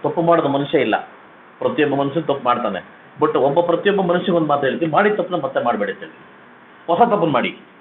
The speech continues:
ಹಳೆ ತಪ್ಪು ಮಾಡಕ್ ಹೋಗ್ಬೇಡಿ. ಹಳೆ ತಪ್ಪನ್ನ ಮಾಡೋದು ಬೇಕಾಗಿ ಮಾಡ್ತಾ ಇದ್ದೀರಿ ಅಂತ ಅರ್ಥ. ಪ್ರತಿಯೊಬ್ಬ ಮನುಷ್ಯನು ತಪ್ಪು ಮಾಡ್ತಾನೆ, ಗೊತ್ತಿಲ್ಲ ತಪ್ಪು ಮಾಡ್ಲಿ, ಗೊತ್ತಿರೋ ತಪ್ಪು ಮಾಡೋದು ಬೇಡ ನಾವು, ಗೊತ್ತಲ್ವಾ? So ಇದೇ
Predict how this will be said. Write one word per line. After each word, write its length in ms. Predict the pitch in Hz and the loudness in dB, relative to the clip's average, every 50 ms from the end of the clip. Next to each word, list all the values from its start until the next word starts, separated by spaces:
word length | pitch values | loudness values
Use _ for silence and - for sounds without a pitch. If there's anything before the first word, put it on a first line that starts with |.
| - - 135 | -2 2 4
ಹಳೆ 180 | 175 202 202 | 4 6 4
ತಪ್ಪು 160 | 190 170 151 160 | 2 0 0 0
ಮಾಡಕ್ 220 | 139 131 123 113 | 0 0 0 0
ಹೋಗ್ಬೇಡಿ. 320 | 107 104 85 82 80 76 - - - - - - - - | 0 -2 -2 -4 -8 -10 -14 -18 -20 -20 -20 -8 0 2
ಹಳೆ 140 | 175 226 247 | 4 4 6
ತಪ್ಪನ್ನ 300 | 247 247 233 226 220 208 | 4 4 2 2 2 2
ಮಾಡೋದು 200 | 196 196 233 180 | 4 4 4 4
ಬೇಕಾಗಿ 260 | 190 208 202 202 196 | 2 2 2 0 0
ಮಾಡ್ತಾ 240 | 180 165 160 143 143 | 0 0 -2 -2 -2
ಇದ್ದೀರಿ 160 | 123 127 143 | -2 -2 -2
ಅಂತ 100 | 147 131 | -2 -2
ಅರ್ಥ. 160 | 113 - - 85 - - - - - - - - - - - - - - - - - - - - | -4 -2 -4 -4 -6 -6 -12 -20 -20 -20 -20 -20 -20 -20 -20 -20 -20 -20 -20 -20 -20 -18 -10 -6
ಪ್ರತಿಯೊಬ್ಬ 360 | 127 135 - 196 190 175 196 | -6 -2 0 0 0 2 2
ಮನುಷ್ಯನು 400 | 190 190 196 196 196 208 202 208 | 2 2 2 2 0 0 0 0
ತಪ್ಪು 220 | 208 202 185 - | -2 -4 -4 0
ಮಾಡ್ತಾನೆ, 360 | 180 196 208 202 214 170 123 - - - - - | 0 0 2 2 2 0 0 -2 -6 -10 -8 -4
ಗೊತ್ತಿಲ್ಲ 280 | 170 208 208 196 175 - | 0 2 4 4 4 4
ತಪ್ಪು 200 | 117 170 - - | 2 0 0 0
ಮಾಡ್ಲಿ, 200 | 139 123 107 98 | -2 -2 -2 0
ಗೊತ್ತಿರೋ 320 | - - 202 - - 269 | 0 0 0 0 0 0
ತಪ್ಪು 220 | - - 226 - - | 0 0 -2 -2 0
ಮಾಡೋದು 200 | 180 160 147 127 | 0 0 0 0
ಬೇಡ 120 | 117 113 | 0 0
ನಾವು, 180 | 107 95 87 82 | 0 0 -2 -6
ಗೊತ್ತಲ್ವಾ? 680 | - - - - - 131 123 110 95 90 90 90 87 - - - - - - - - - | -10 -16 -16 -6 -4 -2 -2 -2 -4 -6 -6 -8 -8 -10 -14 -20 -20 -20 -20 -20 -6 -2
So 80 | 208 208 | 0 0
ಇದೇ 540 | 175 170 175 233 254 269 277 269 262 - | 2 4 6 6 8 8 8 8 6 4